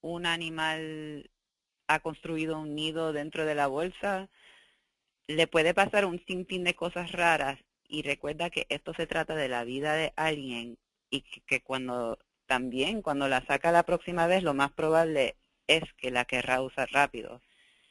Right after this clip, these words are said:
Y hasta si no la necesita sacar rápido, va a estar súper enojado si ha caminado a la cima de una montaña o si ha ido m-, muy profundo dentro de una cueva y saca la cuerda para descender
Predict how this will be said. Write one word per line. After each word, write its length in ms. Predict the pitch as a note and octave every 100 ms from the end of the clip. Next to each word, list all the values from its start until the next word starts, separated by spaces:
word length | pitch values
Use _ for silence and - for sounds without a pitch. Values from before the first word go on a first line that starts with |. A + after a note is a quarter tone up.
| _ _ _ _ -
Y 100 | F3
hasta 220 | - E3+
si 140 | F3+
no 140 | E3 G3
la 100 | G#3+
necesita 520 | G#3+ G3+ G#3+ G3 F#3+
sacar 280 | F3+ F3+ F3+
rápido, 540 | F#3 F#3 C#3+ B2 -
va 280 | - B2 D3
a 20 |
estar 260 | D#3+ - D#3+ D#3 - _ _ _ _
súper 320 | - B3 G#3+ F#3
enojado 640 | F3 E3+ F#3 G3 E3 D3 -
si 80 |
ha 100 | D3
caminado 460 | E3+ F3+ F3+ E3+ E3+
a 80 | D#3
la 100 | D3
cima 340 | - E3+ E3
de 120 | D#3+ D3+
una 280 | D#3 D#3+
montaña 680 | D3+ C#3+ D3 E3 D#3+ C3+ B2
o 120 | -
si 180 | C#3 C#3+
ha 140 | D3 D#3
ido 260 | D#3+ D#3+
m-, 320 | D3 C#3 A#2+ -
muy 280 | - E3+ F3+
profundo 580 | F3 D#3 D3+ E3+ F3 D#3
dentro 340 | C#3 D#3 D3+
de 100 | C#3+
una 260 | C#3 C#3 C3+
cueva 540 | - E3+ D#3 B2+ B2 - _ - _
y 120 | C#3
saca 280 | - D3+ D#3+
la 140 | D3+
cuerda 340 | - F3 E3+ D3
para 220 | C#3 C3+
descender 760 | C3+ C3 C3+ C#3+ D#3+ C3+ B2+